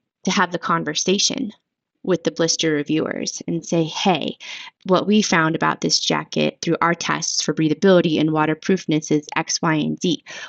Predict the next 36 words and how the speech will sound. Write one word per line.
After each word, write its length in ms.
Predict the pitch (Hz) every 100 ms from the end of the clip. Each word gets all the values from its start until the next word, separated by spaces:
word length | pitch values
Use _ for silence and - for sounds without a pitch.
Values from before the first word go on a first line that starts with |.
| -
We 100 | 240
want 120 | 277
to 40 | 220
hear 280 | - 165
about 420 | 160 156 156 156 - - _ -
how 160 | 175
this 200 | 160 175
jacket 440 | - 135 - - -
felt 260 | 175 -
for 140 | - 135
you. 520 | 139 214 190 - 185 - -
How 140 | 208
are 60 | 175
your 300 | 160 190 196
experiences?" 1120 | - - 170 147 135 - - 85 - - - - - - -
And 180 | 180 190
really 240 | 214 190
for, 320 | - 170 147 - - - _
for 220 | - 170 - _ _ _ _
us, 380 | 214 208 170 -
or 40 | 185
for 200 | 185 185
me 400 | 202 226 254 226
as 100 | 180
an 100 | -
engineer, 600 | 160 170 165 156 147 156
I, 200 | - 160 - -
I 80 | 170
do 180 | 190
put 200 | 175 -
a 60 | 180
lot 220 | 165 160
of 300 | 175 156 - _ _ - -
faith 580 | - - 175 165 254 -
in, 340 | 190 160 151
in 580 | - 160 156 151 151 175